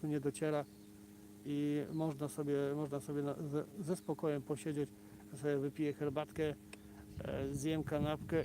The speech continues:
i potem już ruszymy, ruszymy w drogę powrotną, także z trollingiem. Dopłynę do górek, tam porzucam, no, także gdzieś tam do piętnastej, bo dzisiaj chcę tak,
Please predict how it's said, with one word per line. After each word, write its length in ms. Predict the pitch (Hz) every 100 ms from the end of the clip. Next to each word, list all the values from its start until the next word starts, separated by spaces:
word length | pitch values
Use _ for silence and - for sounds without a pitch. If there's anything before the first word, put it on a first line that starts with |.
| -
i 100 | 156
potem 380 | 165 156 156 147
już 200 | 147 147
ruszymy, 600 | 147 147 175 156 143 135 - - - - -
ruszymy 420 | 147 156 170 156
w 60 | 143
drogę 300 | 147 156 147
powrotną, 560 | 147 139 156 151 147 131
także 340 | 175 143 147
z 40 |
trollingiem. 640 | - 151 156 185 165 156 143 - - - - - -
Dopłynę 540 | - 151 139 170 156 143
do 340 | 147 143 139 - 135
górek, 440 | - 196 180 156 -
tam 220 | 147 151
porzucam, 680 | - 156 190 185 160 147 160
no, 260 | 254 220 185
także 500 | 180 - 151 143 139 -
gdzieś 160 | - 143
tam 200 | 156 143
do 140 | 143
piętnastej, 520 | - 135 - 156 156 143
bo 100 | 151
dzisiaj 240 | - 156
chcę 200 | - 160
tak, 140 | 147